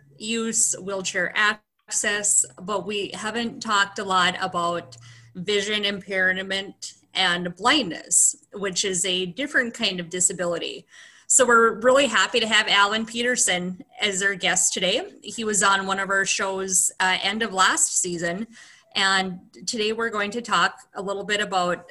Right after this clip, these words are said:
I guess, he's gonna share some stuff about his life and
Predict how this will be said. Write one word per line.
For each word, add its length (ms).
I 100
guess, 460
he's 220
gonna 160
share 240
some 300
stuff 320
about 160
his 200
life 400
and 380